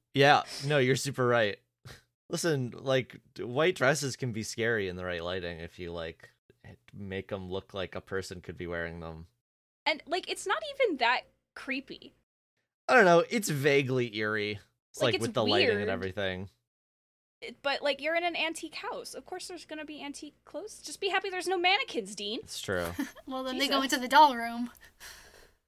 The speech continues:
Speaker 1: Yeah.
Speaker 2: Yeah, that's,
Speaker 1: It's,
Speaker 2: yeah.
Speaker 1: it's more just, like, the uncanny valley of, like, this is a thing that, like, a human should be wearing and is kind of shaped like a human. So if you look at it in the dark, it's like, "Oh, that's a human silhouette."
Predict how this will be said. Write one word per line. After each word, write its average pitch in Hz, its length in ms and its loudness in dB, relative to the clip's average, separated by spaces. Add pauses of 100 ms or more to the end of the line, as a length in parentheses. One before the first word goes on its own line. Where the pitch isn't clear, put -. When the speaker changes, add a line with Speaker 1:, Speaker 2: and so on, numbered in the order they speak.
(160)
Speaker 1:
Yeah. 123 260 6
Speaker 2:
Yeah, 196 60 2
that's, 202 360 -6
Speaker 1:
It's, 196 180 8
Speaker 2:
yeah. 156 100 -4
Speaker 1:
it's 190 240 4
more 214 240 8
just, 185 220 0
like, 165 180 2
the 151 200 -8
uncanny 139 540 -2
valley 110 520 4
of, 104 200 -2
like, 98 200 -2
this 123 200 -2
is 113 100 -2
a 113 80 2
thing 101 640 -2 (360)
that, 120 200 -2
like, 104 180 -2
a 107 60 -2
human 120 460 -4
should 113 200 -4
be 101 120 -8
wearing 117 560 0
and 104 180 -4
is 92 140 -4
kind 113 360 -6
of 92 80 -6
shaped - 520 -6
like 92 240 -4
a 98 60 -4
human. 107 480 -6
So 110 120 -6
if 98 100 -6
you 98 120 -6
look 98 200 -6
at 104 140 0
it 101 100 -4
in 95 140 -6
the 87 80 -6
dark, 92 420 -4
it's - 160 -12
like, 95 180 -6
"Oh, 143 140 0
that's 131 200 -2
a 110 40 -2
human 135 320 -4
silhouette." 113 560 0